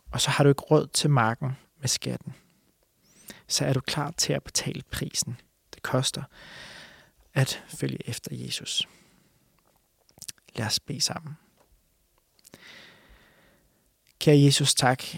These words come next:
at du er skatten, og, øh, du er en god skat.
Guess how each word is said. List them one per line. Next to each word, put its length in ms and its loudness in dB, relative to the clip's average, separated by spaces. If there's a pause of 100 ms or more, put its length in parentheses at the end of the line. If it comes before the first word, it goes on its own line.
(120)
at 360 -6 (600)
du 100 2
er 100 4
skatten, 600 -4
og, 340 0
øh, 180 -6 (600)
du 100 4
er 60 4
en 120 2
god 260 0
skat. 480 -4